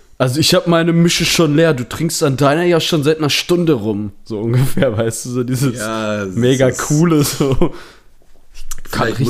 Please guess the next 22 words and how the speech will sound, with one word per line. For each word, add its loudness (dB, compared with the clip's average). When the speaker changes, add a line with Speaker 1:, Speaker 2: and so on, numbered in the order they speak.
Speaker 1:
richtig -4
Speaker 2:
man -2
da 2
auch 0
Speaker 1:
saufen.“ -4
Speaker 2:
einfach -4
mal -8
durch -6
oder -12
so. -14
Ich -20
weiß -8
nicht, -12
ich -12
find -8
das, -8
fand -10
das -6
auch -8
früher -6
schon -8
bescheuert. -10